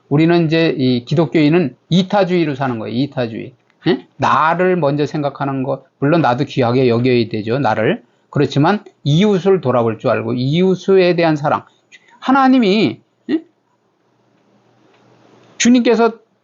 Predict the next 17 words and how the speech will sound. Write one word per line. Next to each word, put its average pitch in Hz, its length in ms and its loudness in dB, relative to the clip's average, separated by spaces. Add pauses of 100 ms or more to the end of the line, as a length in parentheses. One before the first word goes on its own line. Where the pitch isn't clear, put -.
예, 143 180 0
주님만 240 400 2
생각했다면 196 800 -2
그 175 420 -2
십자가를 175 460 0
어떻게 123 320 -2
졌겠냐고. 113 640 -10 (220)
그죠? 226 240 -2 (840)
아픈데. 117 540 -2 (880)
근데 226 180 2
우리를 240 600 2 (280)
사랑했기 247 680 -2
때문에 185 280 0
우리를 226 480 0 (140)
구해주시려고, 160 800 -2
우리의 196 240 -2
죄를, 180 420 0